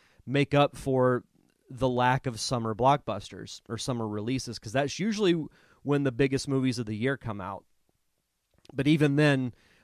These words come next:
are people gonna feel comfortable, uh, you know, jamming out a theater? I mean, I think when theaters open back up, there obviously will be some type of a,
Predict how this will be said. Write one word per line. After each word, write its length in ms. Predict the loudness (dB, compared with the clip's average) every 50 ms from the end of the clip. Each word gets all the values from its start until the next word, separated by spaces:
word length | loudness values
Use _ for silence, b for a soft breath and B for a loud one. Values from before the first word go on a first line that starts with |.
| b b -2
are 100 | -2 0
people 320 | 2 2 0 2 0 0
gonna 200 | 0 2 0 0
feel 200 | 0 0 -2 -2
comfortable, 720 | -2 -2 -4 -4 -4 -4 -4 -2 0 2 2 2 0 -2 _ _ _ _
uh, 60 | -20 -20 -20 _ _ _ _ _ _ _
you 120 | -14 -14
know, 60 | -14 -12
jamming 480 | -12 -6 -2 0 2 2 2 0 0 0
out 200 | 2 2 2 2
a 40 | 0
theater? 380 | -2 0 2 2 4 4 2
I 60 | 2 0
mean, 160 | 0 0 2
I 100 | 0 0
think 240 | 2 0 0 0 2
when 160 | 0 0 0
theaters 380 | 0 0 2 2 2 2 2
open 240 | 0 -2 -2 -2 -6
back 280 | -4 -2 -2 -2 0 0
up, 200 | 0 0 0 0
there 160 | 0 2 2
obviously 440 | 2 2 2 0 -4 -6 -6 -8 -6
will 200 | -4 -2 -4 -2
be 160 | -2 -4 -6
some 240 | -4 -4 -6 -6 -6
type 280 | -4 -2 -2 -2 -2
of 160 | -4 -6 -6 -4
a, 220 | -6 -6 -6 -8